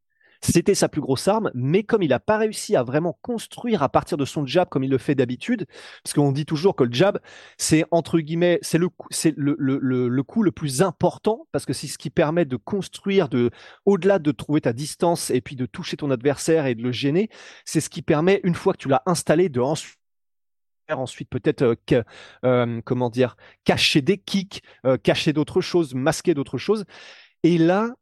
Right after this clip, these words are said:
ben, il avait très bien commencé Strickland, mais, ben, il a jamais vraiment réussi ensuite à apporter quelque chose de différent. À la fin du combat, après qu'Eric Nicksick lui ait dit, « Là, il est vraiment temps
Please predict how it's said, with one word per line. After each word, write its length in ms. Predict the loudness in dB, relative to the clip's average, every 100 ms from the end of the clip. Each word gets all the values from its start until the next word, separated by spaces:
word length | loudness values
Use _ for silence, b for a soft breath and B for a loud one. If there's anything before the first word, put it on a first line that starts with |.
| -2
ben, 240 | 0 2 0
il 100 | 2
avait 160 | 2
très 180 | 0 -2
bien 140 | -2 -2
commencé 360 | -2 -2 -4
Strickland, 600 | -8 -10 -2 0 2 0 -2
mais, 520 | 0 2 4 2 0 -6 _ 0
ben, 100 | 2
il 160 | 4
a 60 | 2
jamais 420 | 2 2 2 0
vraiment 380 | -2 0 0 0
réussi 600 | -2 -2 -2 -6 -10 -8 -2
ensuite 500 | -2 -2 -2 -2 0
à 180 | 0 2
apporter 560 | 0 2 0 0 -2 -2
quelque 360 | -2 -6 -4
chose 280 | -4 -2 -2
de 120 | -2
différent. 600 | -2 -4 -6 -2 0 -2 B B B B B
À 80 | 2
la 100 | 2
fin 260 | 2 0 0
du 140 | -2
combat, 340 | -4 0 2 2
après 200 | 0 -2
qu'Eric 240 | -2 -2
Nicksick 400 | -4 -8 -10 -10
lui 140 | 0 0
ait 40 |
dit, « 140 | 2 2
Là, 160 | 4
il 120 | 4
est 40 | 2
vraiment 440 | 0 0 2 0
temps 320 | -2 -2 -2